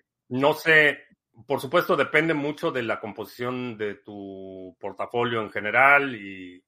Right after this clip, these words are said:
y la exposición que tienes a determinados tipos de proyectos. Eh, por ejemplo, si tienes demasiada exposición a proyectos,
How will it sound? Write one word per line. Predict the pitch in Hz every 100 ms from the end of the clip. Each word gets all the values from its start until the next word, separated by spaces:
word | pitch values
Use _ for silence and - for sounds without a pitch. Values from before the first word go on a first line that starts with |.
| -
y | 95 95 95 92 98 107
la |
exposición | 107 - 110 104 123 123
que | 120
tienes | - 117 120
a |
determinados | 104 - 104 110 113
tipos | - 104 104
de | 110
proyectos. | 113 127 143 - - _ _ _ _ _ _ _ - -
Eh, | 104 98 95 95 92
por | 107
ejemplo, | 104 127 123
si | 120
tienes | 113 127 123
demasiada | 117 110 104 131 135 135 131 123 120 117 110 104 101
exposición | - - 107 110 - 135
a | 123
proyectos, | - 101 117 120 - 104 -